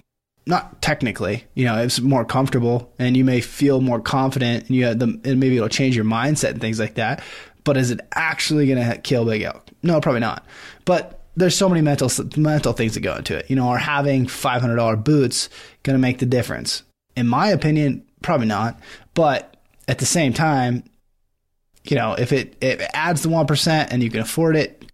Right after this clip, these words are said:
great, go for it. You know, maybe you, you know, the confidence that it adds is the, the level it takes. I don't know. What's your opinion on that kind of, like,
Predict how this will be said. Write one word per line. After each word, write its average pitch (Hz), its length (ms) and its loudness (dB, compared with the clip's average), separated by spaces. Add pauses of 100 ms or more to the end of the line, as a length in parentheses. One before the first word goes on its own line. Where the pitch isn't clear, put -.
(260)
great, 113 300 0
go 117 160 2
for 104 260 -2
it. - 180 -6
You 131 120 0
know, 117 100 0
maybe 127 300 2
you, 127 480 4
you 123 120 -2
know, 104 100 0
the 107 100 0
confidence 120 520 0
that 107 100 0
it - 100 -4
adds 113 400 -2
is 107 160 -4
the, 110 280 0
the 123 140 -2
level 113 400 2
it - 80 -6
takes. - 440 -6 (360)
I - 60 -4
don't 127 60 2
know. 127 80 4
What's 143 200 2
your 180 140 4
opinion 107 320 -4
on 101 120 -4
that - 120 -6
kind 104 140 -4
of, 101 80 -4
like, 104 260 -6